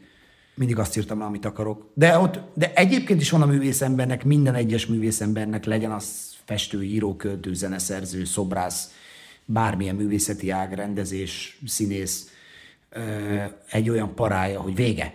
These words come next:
ennyi, kiégtem, nem tudok többet, szar vagyok, nem tudom, ennyi volt. Tehát, hogy ez mindig előjön az emberekbe, és ez vissza-visszatérő, csak van, akit ez motivál, van, akit meg, meg, meg pont, hogy visszahúz.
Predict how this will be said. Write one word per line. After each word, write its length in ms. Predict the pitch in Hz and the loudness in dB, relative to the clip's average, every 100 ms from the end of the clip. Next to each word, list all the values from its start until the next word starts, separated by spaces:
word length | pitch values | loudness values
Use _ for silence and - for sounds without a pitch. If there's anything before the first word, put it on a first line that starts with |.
| - | -8
ennyi, 320 | - 107 80 - | -2 0 -2 -2
kiégtem, 460 | 135 123 82 - - | 2 2 0 -10 -4
nem 180 | 135 131 | 0 2
tudok 180 | 117 92 | 0 -6
többet, 240 | 90 80 | -8 -6
szar 280 | - 117 104 | 0 2 2
vagyok, 400 | 92 90 85 - _ - | 0 -4 -6 -14 _ -6
nem 160 | 120 - | -4 0
tudom, 180 | 135 | 2
ennyi 180 | 151 120 | 2 2
volt. 360 | 120 107 80 - - | 2 0 -2 -10 -14
Tehát, 160 | - 101 | -12 -6
hogy 280 | 117 120 120 | -6 -6 -4
ez 140 | 123 139 | 2 8
mindig 320 | 165 117 110 | 8 8 2
előjön 340 | 107 104 101 | 0 0 0
az 120 | 104 | 0
emberekbe, 360 | 110 113 117 113 | 2 2 0 -2
és 120 | 117 | 0
ez 100 | 123 | 4
vissza-visszatérő, 920 | 151 - 123 123 113 - 135 160 170 165 - - - - | 4 4 0 -2 -2 0 2 4 2 -2 -12 -20 -16 0
csak 160 | 196 | 4
van, 140 | 208 143 | 6 6
akit 220 | 131 120 | 2 0
ez 100 | 107 | 4
motivál, 680 | 185 185 196 190 190 190 156 | 4 4 4 6 4 2 0
van, 140 | 147 | 0
akit 300 | 123 156 139 | 0 -2 0
meg, 420 | 143 139 127 127 - | 0 0 -4 -8 -10
meg, 280 | 127 120 - _ - _ _ | -12 -12 -16 _ -20 _ _
meg 260 | 123 120 110 - _ _ _ _ _ _ - _ | -12 -12 -14 -20 _ _ _ _ _ _ -20 _
pont, 180 | 107 92 | 0 2
hogy 100 | 95 | 0
visszahúz. 560 | 92 - 90 85 - | 0 -2 -8 -12 -14